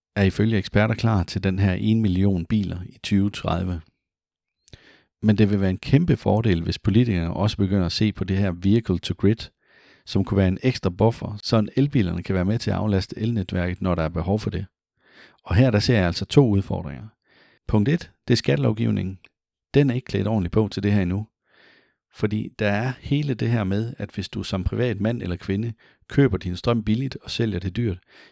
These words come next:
jamen, så har du jo en eller anden form for indkomst. Og måden, at, øh, man beregner skat på det, eller får det oplyst på din selvangivelse og så videre, jamen, det er der simpelthen ikke styr på endnu.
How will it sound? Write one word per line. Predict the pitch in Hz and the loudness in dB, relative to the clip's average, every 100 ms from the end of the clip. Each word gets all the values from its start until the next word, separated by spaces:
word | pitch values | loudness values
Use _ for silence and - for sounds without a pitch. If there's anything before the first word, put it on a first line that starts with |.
| - | -4
jamen, | 98 | -2
så | - 147 | 0 0
har | - 156 | 0 0
du | 95 90 | 0 -2
jo | 90 | -2
en | - 104 | 0 0
eller | 92 | 0
anden | 107 | -2
form | - 113 | -2 -2
for | - | -2
indkomst. | 110 127 87 90 - - _ _ _ _ _ _ _ - | -4 -2 -2 -4 -8 -20 _ _ _ _ _ _ _ -8
Og | 101 98 - _ _ _ _ _ - | -6 -6 -8 _ _ _ _ _ -2
måden, | 117 127 156 139 | 4 4 4 -2
at, | - - - | -8 -8 -4
øh, | 98 92 - | -4 -4 -8
man | 98 101 95 | -6 -2 -2
beregner | 98 101 95 | 0 -2 -2
skat | - 127 - | -4 -6 -6
på | - | -6
det, | 95 110 120 139 | -2 -4 -6 -6
eller | 92 85 | -6 -4
får | 98 | -2
det | 92 | -2
oplyst | 90 123 101 - | -2 -2 -2 -4
på | 95 | -6
din | 90 | -6
selvangivelse | 85 123 131 98 104 92 95 | -4 -4 -2 -2 -4 -4 -6
og | |
så | - | -4
videre, | 107 113 98 _ - - _ 92 | -4 -4 -8 _ -20 -20 _ -8
jamen, | 87 | 0
det | 113 | 2
er | |
der | 90 | 2
simpelthen | 101 95 | 0 -2
ikke | 95 | -2
styr | - 90 | -2 -2
på | 87 | -4
endnu. | 87 92 | -6 -10